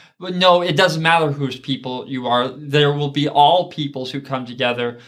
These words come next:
The ones who you might think are gonna be left out are the people who are gonna be included." All of these teachings flow with a kind of simple through line. And we can see how Luke, being attentive to the sources, being attentive to his study,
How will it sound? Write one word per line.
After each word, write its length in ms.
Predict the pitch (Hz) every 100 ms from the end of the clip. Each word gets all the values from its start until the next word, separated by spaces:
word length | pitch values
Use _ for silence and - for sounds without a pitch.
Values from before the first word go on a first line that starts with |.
| - _ _ -
The 180 | 151 160
ones 460 | 151 165 160 151 143
who 460 | 170 170 156 151
you 200 | 156 156
might 360 | 151 151 170 175
think 280 | - 165 143
are 80 | 139
gonna 100 | 131
be 120 | 127
left 280 | 120 120 -
out 240 | 117 -
are 80 | 127
the 60 |
people 320 | 117 139 139 131
who 100 | 135
are 80 |
gonna 160 | 127 127
be 80 | 127
included." 400 | 120 139 160 -
All 260 | 160 190 226
of 80 | 214
these 220 | 208 -
teachings 500 | - 190 - 147 135
flow 560 | - 143 143 143 139 - - _
with 120 | 160
a 80 | 139
kind 380 | 139 - 156 160
of 140 | 147 - -
simple 580 | 147 - 190 180 190 180
through 240 | - 208 254
line. 220 | 147 123
And 100 | 147
we 80 | 156
can 160 | 180
see 240 | 175 220 208
how 140 | 180
Luke, 380 | 160 170 185 - - -
being 180 | - 165
attentive 460 | 139 - 160 151 143
to 100 | 131
the 120 | 123
sources, 500 | - 202 190 185 180
being 220 | 170 147
attentive 580 | 123 - 139 139 123 -
to 180 | - 135
his 180 | 120 117
study, 600 | - 196 180 165 160